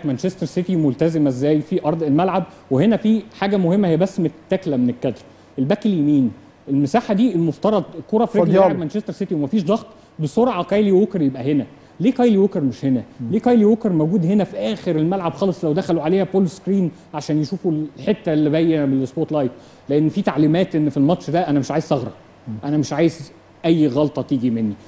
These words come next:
Speaker 1: هات الصوره اللي وراها، فهيبقى انا قفلت الثغره رقم واحد. الحاجه الثانيه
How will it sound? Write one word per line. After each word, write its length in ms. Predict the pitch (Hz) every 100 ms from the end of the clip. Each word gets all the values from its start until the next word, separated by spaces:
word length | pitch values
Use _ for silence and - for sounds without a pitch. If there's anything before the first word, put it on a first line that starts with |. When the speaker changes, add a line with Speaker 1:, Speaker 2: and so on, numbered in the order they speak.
| -
Speaker 1:
هات 80 | 170
الصوره 280 | - 190 175
اللي 120 | 139
وراها، 240 | 147 190
فهيبقى 320 | 175 143 139
انا 120 | 170 170
قفلت 280 | 151 202 - - - -
الثغره 380 | 143 196 180 202
رقم 260 | 202 214
واحد. 240 | 226 - 143 - - -
الحاجه 220 | 135 202
الثانيه 400 | 233 220 240 247